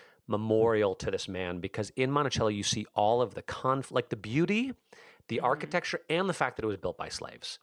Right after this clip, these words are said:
Speaker 2: Mm-hmm.
Speaker 1: you know, and the fact that he had slaves and he had children by slaves and, and the
Speaker 2: Mm-hmm.
Speaker 1: family denied it for a long time." And, and if we can have, um, memorials to, to men who had great ideas and had great ideals, that doesn't deify them.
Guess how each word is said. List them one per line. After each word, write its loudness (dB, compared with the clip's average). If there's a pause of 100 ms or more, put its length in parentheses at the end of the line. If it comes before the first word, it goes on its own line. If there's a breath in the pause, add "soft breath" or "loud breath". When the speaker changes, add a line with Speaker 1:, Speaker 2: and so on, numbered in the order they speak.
(120)
Speaker 2:
Mm-hmm. -12
Speaker 1:
you 2
know, 2 (100)
and 0
the -6
fact -2
that -6
he -6
had -2
slaves -4
and -6
he 0
had -2
children -2
by 0
slaves -6
and, -10 (160)
and -4
the -4
Speaker 2:
Mm-hmm. -12
Speaker 1:
family 0
denied 0
it -4
for 0
a 0
long -4
time." -4
And, -6 (540 loud breath)
and 0
if -2
we 2
can -2
have, -2
um, 0
memorials 2
to, -6
to -4
men 0
who 0
had -2
great 2
ideas 2
and -8
had -2
great 2
ideals, 2
that -8
doesn't 0 (800 loud breath)
deify 0
them. -14